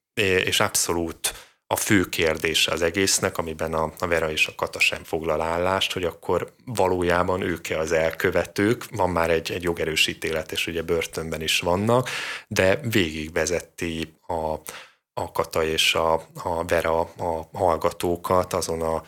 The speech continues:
büntető eljáráson, nyomozáson, ahogy, ahogy ez lezajlott. Azért true crime, mert ugye valójában megtörtént dolgokat dolgoz fel, és, ö, azért, ö, azért újdonság ez a, a magyar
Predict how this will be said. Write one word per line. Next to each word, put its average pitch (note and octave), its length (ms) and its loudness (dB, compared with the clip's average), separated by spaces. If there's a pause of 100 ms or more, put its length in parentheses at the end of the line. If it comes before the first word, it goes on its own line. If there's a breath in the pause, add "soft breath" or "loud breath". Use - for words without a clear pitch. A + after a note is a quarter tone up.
(120)
büntető F2+ 640 -2
eljáráson, D#2+ 720 0
nyomozáson, F2 1000 0 (360 loud breath)
ahogy, E2 640 -2 (100)
ahogy E2 280 -6
ez D#2+ 400 0 (180)
lezajlott. F#2 800 2 (640 loud breath)
Azért E2 260 -2
true E2+ 300 0
crime, E2 360 0
mert D#2+ 200 -4
ugye E2 280 0
valójában E2 720 -2
megtörtént E2 640 -4
dolgokat F2+ 600 2
dolgoz G2 480 2
fel, G#2+ 360 0 (280 loud breath)
és, G2 360 2
ö, G2 200 6
azért, G#2+ 560 2
ö, E2+ 160 2 (120)
azért G2+ 360 0
újdonság E2 760 2
ez D#2+ 160 0
a, D#2+ 320 -2
a - 80 -6
magyar D#2+ 500 -2